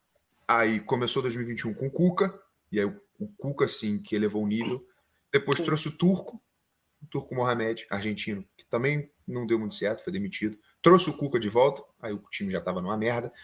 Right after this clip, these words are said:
Speaker 1: E agora trouxe o Kudê, que parece tá acertando o time. Então, assim, o técnico estrangeiro faz diferença?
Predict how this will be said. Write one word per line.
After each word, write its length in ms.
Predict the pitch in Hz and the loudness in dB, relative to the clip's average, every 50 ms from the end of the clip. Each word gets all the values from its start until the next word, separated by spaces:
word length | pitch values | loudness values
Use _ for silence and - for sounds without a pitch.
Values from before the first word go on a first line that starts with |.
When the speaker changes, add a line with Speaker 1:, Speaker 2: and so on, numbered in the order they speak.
| - - - - - - - - _ - - - _ _ _ _ _ _ _ _ _ _ - | -20 -20 -20 -20 -20 -20 -20 -20 _ -18 -18 -18 _ _ _ _ _ _ _ _ _ _ 2
Speaker 1:
E 120 | 196 185 | 6 8
agora 300 | 175 - 127 135 143 143 | 8 10 10 8 8 8
trouxe 240 | - - 147 - - | 6 2 0 0 0
o 40 | 151 | 2
Kudê, 320 | - 180 151 120 123 135 | 2 2 4 6 4 2
que 120 | 135 - - | 2 0 0
parece 260 | - 127 127 127 - | 2 2 2 0 -2
tá 60 | - | -6
acertando 320 | - 135 123 - 131 135 | -6 -6 -6 -4 -4 -4
o 20 | 139 | -4
time. 220 | - - 107 110 | -2 -2 -2 0
Então, 120 | 107 156 175 | 2 2 2
assim, 300 | 180 170 156 127 101 - - - - _ _ _ _ _ _ _ _ _ _ _ _ _ _ _ _ - | 2 2 2 0 -2 -4 -8 -18 -20 _ _ _ _ _ _ _ _ _ _ _ _ _ _ _ _ -8
o 80 | 127 117 | -4 2
técnico 360 | - 170 175 180 185 170 165 | 4 4 4 4 2 -2 -2
estrangeiro 420 | 151 - - 135 123 104 123 117 110 | -4 -4 -2 -2 0 2 0 0 2
faz 240 | - 139 139 123 | 4 4 4 4
diferença? 640 | 117 104 - 107 101 135 123 98 - - - 80 - | 2 0 0 0 2 2 0 -2 -4 -8 -12 -14 -20